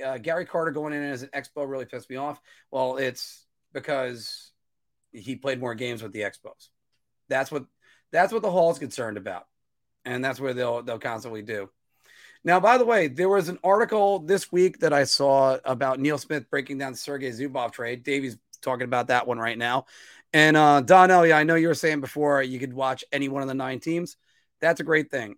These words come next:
I do have those sports that I, I have trouble watching. I, I, I tend, I, basketball, I have a little bit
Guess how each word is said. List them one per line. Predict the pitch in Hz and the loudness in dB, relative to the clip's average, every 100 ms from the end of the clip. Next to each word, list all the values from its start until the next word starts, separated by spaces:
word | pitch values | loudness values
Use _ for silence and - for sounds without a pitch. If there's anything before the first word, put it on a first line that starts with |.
| - | -4
I | 135 147 160 165 156 - _ 123 117 127 | 0 0 -2 -4 -4 -10 _ -20 -20 _
do | 147 170 | -2 0
have | 165 156 147 | 0 -2 -6
those | 147 - | -8 -8
sports | - 147 143 | -8 -8 -8
that | - 131 | -8 -6
I, | 127 131 | -4 -4
I | 123 120 | -6 -6
have | 120 | -6
trouble | - 123 120 | -8 -10 -6
watching. | 127 147 - 170 - _ _ _ _ | -4 -4 -6 -10 -12 _ _ _ _
I, | 127 131 139 127 _ _ _ _ _ _ _ - | -6 -2 -4 -6 _ _ _ _ _ _ _ -14
I, | 139 135 127 120 113 _ _ _ - | -6 -2 -2 -4 -8 _ _ _ -6
I | 139 131 - | -4 -4 -8
tend, | - 190 208 196 180 _ _ _ _ - | 2 4 4 -2 -8 _ _ _ _ -6
I, | 139 143 143 135 147 165 175 - | -2 -2 -4 -8 -12 -16 -18 -18
basketball, | 143 233 247 220 240 | -2 0 0 -2 0
I | 208 | 2
have | 196 | 2
a | 170 | 2
little | 190 | -2
bit | 165 147 | -2 -6